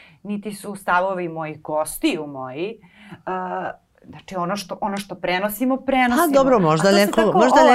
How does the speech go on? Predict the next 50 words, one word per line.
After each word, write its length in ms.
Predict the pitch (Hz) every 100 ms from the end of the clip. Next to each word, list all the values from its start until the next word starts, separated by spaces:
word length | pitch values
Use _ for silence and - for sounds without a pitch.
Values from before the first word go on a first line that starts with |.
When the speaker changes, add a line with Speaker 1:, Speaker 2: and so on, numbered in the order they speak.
| 254
Speaker 2:
neko 140 | 247 214
gleda 280 | 208 226 220
i 80 |
prema 340 | 208 175 165 143
sebi. 580 | - 143 131 107 104 120
Speaker 1:
To 120 | 262
se 140 | 277
jako 280 | 294 262 277
Speaker 2:
Možda, 260 | 214 247 226
možda 260 | 208 226
Speaker 1:
olako 100 | 226 226
Speaker 2:
neko 100 | 262
Speaker 1:
da 200 | 254 240
Speaker 2:
ko 320 | 226 196 208
optužuje, 500 | - 170 160 196 294
Speaker 1:
tretira. 200 | 202 175
Speaker 2:
tako 340 | 165 185 247
gleda 280 | 208 214 220
prema 300 | 208 196 190
sebi. 540 | 175 - 143 - 135 - _ _ _ -
Jer, 160 | 143
mm, 120 | 139 127 139 120 127 127 127 127
u, 280 | 90 135 127 110 101 78 73 - - _ - - -
nismo 380 | 123 135 - 240
mi 140 | 233
sad 180 | 180 170
naivni. 420 | 135 87 - - - _
Speaker 1:
Pa 120 | 170
nismo 220 | 170 131
Speaker 2:
U 40 | 151
Speaker 1:
sad 60 |
Speaker 2:
nekim 240 | 151 - -
Speaker 1:
naivni, 180 | - -
ali 100 | -
Speaker 2:
kućama 260 | 247 226
Speaker 1:
treba 140 | 214 311
Speaker 2:
postoji 320 | 269 226 226
Speaker 1:
to 60 | 208
Speaker 2:
uređivačka 640 | 190 165 180 196 - 175
politika 640 | - 139 123 127 165 214
i 140 | 214 208
kao 160 | 202
ti 160 | 190 202
ne 140 | 180
smeš 200 | 180 175
da 100 | 165 156
odstupiš 440 | 151 143 139 135
od 120 | 139
uređivačke 520 | 131 117 113 113 - 101
politike. 500 | 101 - - -